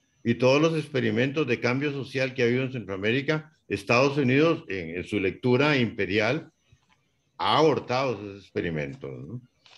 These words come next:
Entonces, yo diría que lamentablemente este matrimonio de conveniencia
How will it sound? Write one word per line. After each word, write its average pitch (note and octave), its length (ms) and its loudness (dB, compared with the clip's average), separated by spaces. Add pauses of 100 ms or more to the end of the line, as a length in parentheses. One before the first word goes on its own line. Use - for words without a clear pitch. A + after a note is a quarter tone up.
(260)
Entonces, C3+ 460 4
yo A#2+ 160 6
diría E3 320 4
que E3 140 4
lamentablemente D3 1200 0
este A#2 220 -4
matrimonio C#3+ 560 -4
de C#3+ 60 -8
conveniencia C3 920 -2